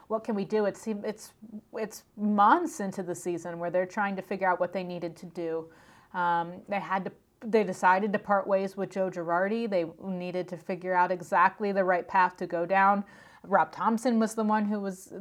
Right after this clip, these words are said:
then took over, um, and handled the du-, managerial duties for the rest of the season.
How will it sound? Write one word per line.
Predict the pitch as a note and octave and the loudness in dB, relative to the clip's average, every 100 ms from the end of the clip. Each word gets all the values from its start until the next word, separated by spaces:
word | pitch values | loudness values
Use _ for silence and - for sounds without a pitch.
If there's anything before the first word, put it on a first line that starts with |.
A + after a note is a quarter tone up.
| G3+ | -4
then | G#3 G3+ G3 | -2 0 -2
took | - A3 G#3 | -2 -2 4
over, | G3 G3 G#3 G3+ G#3+ - | 4 4 0 0 -2 0
um, | F3+ E3+ E3+ E3+ F#3 _ _ _ _ _ _ _ - | 2 2 0 -4 -14 _ _ _ _ _ _ _ -6
and | G#3+ F#3+ F#3 F3 - | -2 0 -2 -8 -14
handled | - G3+ G#3 G#3 G3 | -8 -2 0 0 0
the | F3+ | -2
du-, | D#3+ F#3+ | -2 -4
managerial | F3+ F3+ F3+ F3+ F#3+ F#3+ F3 | -4 -4 -6 -6 -4 -4 -4
duties | F3+ F3+ F3+ F#3 | -4 -4 -4 -6
for | G3 | -6
the | F3+ | -2
rest | F3+ F3+ F3+ | 0 0 -2
of | F#3+ | -12
the | E3+ E3 | -12 -12
season. | - A3 A3 A3+ G#3+ | -6 -6 -4 -4 -4